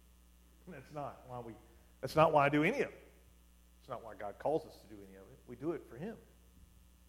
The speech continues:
We do it for Him. But the way we approach worship can reveal our apathy. If it's in us, it'll be revealed in our worship.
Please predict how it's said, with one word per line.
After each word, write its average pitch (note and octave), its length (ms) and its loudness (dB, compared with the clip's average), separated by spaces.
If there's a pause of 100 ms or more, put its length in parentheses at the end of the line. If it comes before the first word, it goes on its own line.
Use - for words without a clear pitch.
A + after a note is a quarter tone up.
(520)
We B2+ 60 -16
do C#3 140 -8
it C3 100 -6
for A#2+ 100 -14
Him. E3 140 -10 (1400)
But D3+ 100 0
the C3+ 60 -8
way D3 120 4
we C3+ 100 2
approach E3+ 300 0 (100)
worship B2 380 -10 (1600)
can B2 140 -16
reveal A#2+ 480 -6
our G2+ 140 -6
apathy. A2 420 -6 (100)
If D3 120 -10
it's D#3 160 -8
in E3 100 2
us, G#3+ 180 -4 (380)
it'll C3 140 -6
be B2 100 -6
revealed A2 460 -6
in G2 80 -14
our F#2 120 -14
worship. G2+ 300 -12